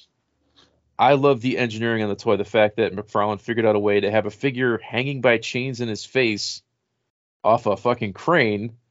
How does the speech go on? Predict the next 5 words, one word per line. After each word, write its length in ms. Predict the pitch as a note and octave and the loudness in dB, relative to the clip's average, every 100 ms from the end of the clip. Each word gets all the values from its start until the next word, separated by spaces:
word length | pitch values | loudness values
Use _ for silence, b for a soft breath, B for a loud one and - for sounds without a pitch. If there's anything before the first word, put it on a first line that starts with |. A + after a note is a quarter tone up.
| _ _ _ _ _ _ _ _ _ _ _ _ _ - | _ _ _ _ _ _ _ _ _ _ _ _ _ 0
that's 220 | A#2 - | 0 0
pregnant 540 | - - D#3 B2+ C3+ | -4 2 2 2 -4
with 160 | A#2 A#2 | -4 -2
a 80 | G#2 | 0
monster. 600 | A2+ B2+ - G2 F2 | 0 0 -2 -4 -6